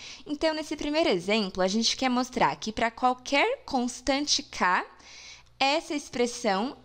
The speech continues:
é uma solução da nossa E D O. Então, a gente tem um y aqui, que é o menos Euler elevado a menos t menos k, mais dois, e a gente quer provar que essa função é solução da E D O, tá bom? E isso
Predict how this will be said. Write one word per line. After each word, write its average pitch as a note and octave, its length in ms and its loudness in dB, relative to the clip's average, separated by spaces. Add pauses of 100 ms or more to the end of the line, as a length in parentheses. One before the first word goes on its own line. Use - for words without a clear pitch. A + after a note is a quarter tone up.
é B3+ 80 4
uma B3 200 0
solução C#4 760 0
da C4 100 2
nossa A#3 360 0
E A#3 80 2
D C4 200 2
O. D#3+ 240 0 (560)
Então, B3 220 2
a B3 60 4
gente B3+ 260 0
tem C4 160 0
um D4 180 -2
y G#3 480 -2
aqui, F#3 520 0
que A#3 160 -4
é - 20 2
o G3+ 40 0
menos G3 440 -2
Euler C#4 540 2
elevado G3+ 400 2
a F#3+ 40 4
menos F3+ 300 -4
t F3+ 160 -6
menos E3+ 340 -6
k, A3+ 380 0 (340)
mais B3 380 -2
dois, A3+ 560 -2 (260)
e D#4+ 80 -4
a C#4+ 60 4
gente C4+ 240 -2
quer D4 140 2
provar A3 480 0
que - 160 -6
essa G#3+ 240 -2
função A#3+ 580 -2 (460)
é A#3+ 240 4
solução B3 680 0
da A3+ 160 2
E A3+ 120 0
D C4+ 200 2
O, D#3+ 120 2
tá - 160 -12
bom? A3 360 0 (460)
E C#4 240 4
isso D#4+ 320 -4